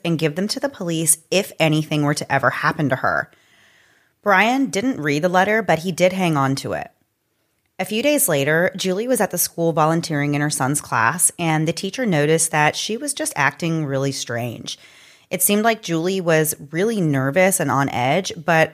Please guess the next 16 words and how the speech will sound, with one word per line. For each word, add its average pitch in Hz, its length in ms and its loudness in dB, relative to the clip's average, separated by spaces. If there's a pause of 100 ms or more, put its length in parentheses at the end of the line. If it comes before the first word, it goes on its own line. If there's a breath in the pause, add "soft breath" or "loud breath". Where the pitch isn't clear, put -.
(100)
also 220 320 4
that 175 180 2
she - 160 -2
was 160 180 -2
really 147 180 -2
hesitant 202 540 -4
to 160 60 -8
talk - 280 -4
about - 220 0
what 139 140 2
it - 100 0
was 131 180 0
that - 140 -6
was 131 100 -8
bothering 151 480 2
her. - 320 -12